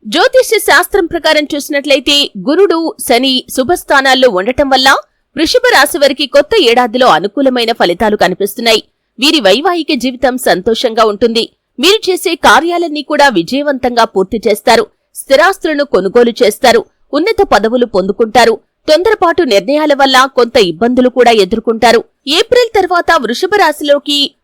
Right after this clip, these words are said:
గురుడు తన సొంత రాశిలోకి ప్రవేశించిన తర్వాత ఈ రాశి వారికి సమయం చాలా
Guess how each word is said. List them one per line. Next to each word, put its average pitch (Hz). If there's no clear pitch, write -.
గురుడు 466
తన 349
సొంత 370
రాశిలోకి 311
ప్రవేశించిన 277
తర్వాత 277
ఈ 311
రాశి 285
వారికి 277
సమయం 220
చాలా 202